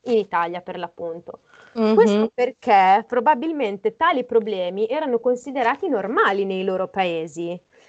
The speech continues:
Speaker 1: parte integrante dell'essere donna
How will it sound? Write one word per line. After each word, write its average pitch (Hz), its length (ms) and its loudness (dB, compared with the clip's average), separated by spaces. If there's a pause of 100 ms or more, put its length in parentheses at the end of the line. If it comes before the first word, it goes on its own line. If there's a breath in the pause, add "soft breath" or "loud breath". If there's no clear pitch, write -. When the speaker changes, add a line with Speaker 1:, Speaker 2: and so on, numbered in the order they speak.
(200 soft breath)
Speaker 1:
parte 285 360 2
integrante 277 720 -4
dell'essere 196 600 -6
donna 185 640 -2